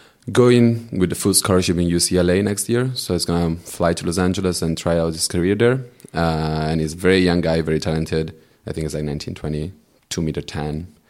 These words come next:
or eight. Yeah. So he's, um, th-, we have a very good talent team, and, uh, yeah, definitely representing the national team, I would say.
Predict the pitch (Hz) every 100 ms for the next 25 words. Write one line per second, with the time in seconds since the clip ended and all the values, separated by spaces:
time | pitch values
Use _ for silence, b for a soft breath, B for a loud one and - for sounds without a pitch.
0 | b b - - - - - - - -
1 | - - - - 85 80 80 78 76 76
2 | B B B - - 143 147 135 117 117
3 | 98 85 85 85 85 - _ - 85 82
4 | 95 - _ _ 82 80 73 73 76 90
5 | - 87 85 _ _ _ _ _ _ _
6 | _ - 82 80 78 78 - _ 87 80
7 | 80 78 76 71 55 - 85 76 - -
8 | -